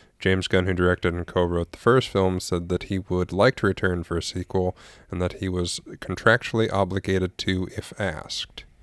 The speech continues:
The next month, producer Kevin Feige said, "There are places we can take the franchise, and we have d-,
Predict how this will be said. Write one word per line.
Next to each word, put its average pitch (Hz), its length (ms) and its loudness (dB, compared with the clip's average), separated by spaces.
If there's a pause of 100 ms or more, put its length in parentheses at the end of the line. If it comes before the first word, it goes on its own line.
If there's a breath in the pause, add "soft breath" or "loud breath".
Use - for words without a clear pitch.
(520 soft breath)
The 98 80 -4
next 98 240 -4
month, 92 300 2
producer 95 360 0
Kevin 135 300 2
Feige 95 380 2
said, 95 320 4
"There 90 180 4
are 87 200 2
places 127 500 -2
we 120 100 0
can 107 220 0
take - 280 0
the 104 60 -2
franchise, 92 720 0 (260 loud breath)
and 95 160 0
we 104 120 0
have 98 260 4
d-, 95 120 -2